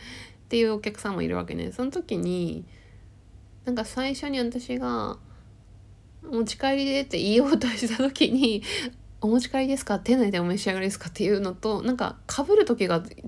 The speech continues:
たま-、たまにあってさ。で、あとか、もうサイズとかも言おうとしてんのになんか質問されたりす-、するのが被ったりとかさ。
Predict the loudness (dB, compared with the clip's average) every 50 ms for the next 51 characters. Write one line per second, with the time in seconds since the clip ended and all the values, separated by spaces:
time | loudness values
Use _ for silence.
0 | -8 -4 -2 0 0 0 -2 -2 -2 0 2 2 2 2 0 0 -2 -6 -8 -8
1 | -8 -8 -8 -8 -10 -12 -18 -20 -20 -20 -20 -20 -20 -20 -20 -20 -20 -20 -20 -20
2 | -20 -20 -20 -20 -20 -20 -20 -20 -18 -18 -18 -20 -10 -4 -4 -2 -2 -2 -2 -2
3 | -4 -4 -4 -12 -20 -20 -12 -8 -8 -6 -2 2 2 2 2 2 0 0 0 0
4 | 0 2 2 2 2 2 0 0 -2 -2 0 2 2 4 4 2 2 0 0 -2
5 | -2 -2 -4 -4 -4 -6 -4 -2 -2 -2 -2 -2 -4 -4 -4 -6 -8 -8 -8 -10
6 | -12 -18 -20 -20 -20 -20 -20 -20 -20 -20 -20 -20 -20 -18 -16 -14 -14 -14 -14 -14
7 | -12 -8 -6 -4 -4 -4 -4 -4 -6 -6 -6 -6 -6 -6 -6 -6 -8 -8 -8 -10
8 | -10 -10 -10 -8 -8 -8 -10 -10